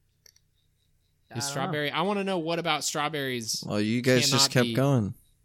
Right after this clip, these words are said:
Speaker 3: Huh.
Speaker 2: cannot be made into a pie. <laughs>
Speaker 3: You guys just
Speaker 2: Yeah,
Speaker 3: kept
Speaker 2: we
Speaker 3: going without me, huh?
Speaker 2: <laughs> Kinda just kept
Speaker 1: Isaac,
Speaker 2: going.
Speaker 3: Nice.
Speaker 1: Isaac, you've been
Speaker 3: Thanks.
Speaker 1: here. Isaac, you've been here the whole time.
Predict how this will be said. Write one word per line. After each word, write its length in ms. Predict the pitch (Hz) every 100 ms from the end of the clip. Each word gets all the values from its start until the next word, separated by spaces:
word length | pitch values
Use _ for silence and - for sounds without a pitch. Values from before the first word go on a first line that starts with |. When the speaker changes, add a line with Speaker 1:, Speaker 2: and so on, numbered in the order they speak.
| _
Speaker 3:
Huh. 220 | - 151 139
Speaker 2:
cannot 320 | 147 147 147
be 140 | 147
made 260 | 139 139 139
into 300 | 135 123 135
a 60 |
pie. 460 | 113 - 160 104 - -
<laughs> 40 | - _ _ 113
Speaker 3:
You 80 | 113
guys 220 | 123 117
just 100 | 123
Speaker 2:
Yeah, 80 | 117
Speaker 3:
kept 140 | 127
Speaker 2:
we 40 | -
Speaker 3:
going 280 | 127 127 117
without 300 | 110 123 120
me, 140 | 98
huh? 260 | 101 117 110 107
Speaker 2:
<laughs> 100 | -
Kinda 300 | - 190 175
just 240 | 139 -
kept 160 | - 156
Speaker 1:
Isaac, 280 | 226 185 180
Speaker 2:
going. 160 | 123
Speaker 3:
Nice. 20 | 120 233
Speaker 1:
Isaac, 160 | 190 156
you've 140 | 180
been 200 | 156 - 196
Speaker 3:
Thanks. 60 |
Speaker 1:
here. 240 | 202 190 -
Isaac, 320 | 165 190 190
you've 100 | 185
been 140 | 165 190
here 80 |
the 140 | 202 170
whole 160 | 170
time. 420 | 170 196 175 139